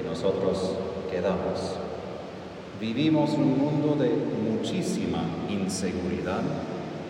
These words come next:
y por esto también nosotros buscamos de varias maneras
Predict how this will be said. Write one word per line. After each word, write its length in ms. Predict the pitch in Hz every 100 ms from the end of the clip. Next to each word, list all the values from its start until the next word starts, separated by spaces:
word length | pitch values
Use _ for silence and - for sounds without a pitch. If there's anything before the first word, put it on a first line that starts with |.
| -
y 80 | 127
por 160 | 180
esto 320 | 220 214 - 170 170 175 -
también 400 | 135 151 175 170
nosotros 460 | 175 - - 147 -
buscamos 760 | 117 117 - 180 - - - - - -
de 140 | - - -
varias 380 | 117 - 120 -
maneras 640 | - 87 92 135 - -